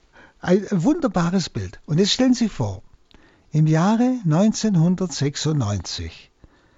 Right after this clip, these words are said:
nach einer Abendmesse in Buenos Aires, kam eine Frau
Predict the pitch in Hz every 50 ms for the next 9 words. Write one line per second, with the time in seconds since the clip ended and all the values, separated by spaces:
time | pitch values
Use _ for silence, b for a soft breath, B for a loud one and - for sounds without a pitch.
0 | b b b - 131 113 139 156 139 127 127 - 135 156 180 - 226 220 214 214
1 | 202 165 - - 156 - _ - - - 170 180 185 185 180 185 175 151 135 160
2 | 196 214 220 226 214 165 170 139 123 110 90 95 95 - - - - - - -
3 | - _ _ _ _ _ _ _ _ _ _ _ b b b b b b b b
4 | b b b b b b b - - 165 175 170 160 151 151 135 - - - 135
5 | 139 156 226 269 302 285 277